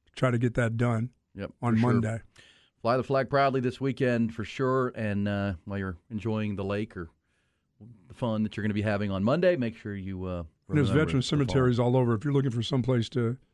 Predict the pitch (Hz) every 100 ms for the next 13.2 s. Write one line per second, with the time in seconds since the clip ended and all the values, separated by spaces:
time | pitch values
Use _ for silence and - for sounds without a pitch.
0 | _ _ _ - 131 123 123 - 143 120
1 | 120 131 127 127 - 135 123 123 120 113
2 | 117 123 110 151 110 131 117 120 117 127
3 | 110 85 95 101 101 123 107 135 127 -
4 | 127 117 107 135 123 113 107 - _ _
5 | _ _ _ _ - 92 92 95 95 92
6 | 80 - 92 76 _ _ _ - 110 104
7 | 87 85 - 104 95 98 92 110 95 90
8 | 87 92 90 82 _ _ _ _ - -
9 | 87 107 - 107 95 104 - 131 - 101
10 | 101 123 107 87 85 90 87 95 87 -
11 | 98 95 87 87 - _ _ _ _ -
12 | 85 87 87 85 98 98 92 92 90 87
13 | 92 85